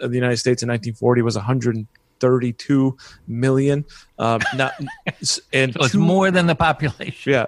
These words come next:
Speaker 1: Now, of course, yeah. C-, now counting re-releases, we don't know how to, but just imagine that ratio. Like, just to, s-, you know, just to play with the argument, you know, m-,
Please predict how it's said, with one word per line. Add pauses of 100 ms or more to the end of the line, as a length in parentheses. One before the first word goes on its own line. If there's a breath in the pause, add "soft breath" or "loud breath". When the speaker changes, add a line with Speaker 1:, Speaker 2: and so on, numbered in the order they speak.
(100)
Speaker 1:
Now,
of
course,
yeah.
C-,
now
counting
re-releases,
we
don't
know
how
to,
but
just
imagine
that
ratio.
Like, (300 loud breath)
just
to,
s-,
you
know,
just
to
play
with
the
argument,
you
know,
m-,